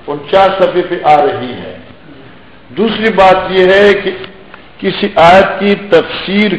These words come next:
کرنا، اس کا محل کتاب الصلاۃ، کتاب الوضو نہیں ہے، اس لیے کہ تفسیر کا اپنا ایک محل ہے، اس محل کا نام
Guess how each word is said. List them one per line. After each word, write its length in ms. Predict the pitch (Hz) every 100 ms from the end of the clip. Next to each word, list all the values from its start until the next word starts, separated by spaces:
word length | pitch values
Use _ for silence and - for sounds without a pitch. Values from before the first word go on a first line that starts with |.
| -
کرنا، 440 | 151 147 147 160 196 214 - - - - - -
اس 160 | 233 226 -
کا 140 | 196 160
محل 500 | 156 151 165 180 180 -
کتاب 440 | 147 156 156 156
الصلاۃ، 760 | 151 - 139 139 160 175 - 151
کتاب 360 | 131 143 139 135
الوضو 540 | 135 123 127 120 185
نہیں 460 | 175 147 165 202 151
ہے، 260 | 117 95 - - - - - - - - - - - -
اس 100 | 131 -
لیے 180 | 190 220
کہ 160 | 214 226 -
تفسیر 440 | 160 - 202 208 202
کا 60 | 180
اپنا 380 | - 170 175 175
ایک 300 | 156 151 143
محل 500 | 135 135 127 180 196 180
ہے، 140 | 180
اس 200 | 180 170 -
محل 360 | 156 147 151 156
کا 160 | 160
نام 240 | 151 165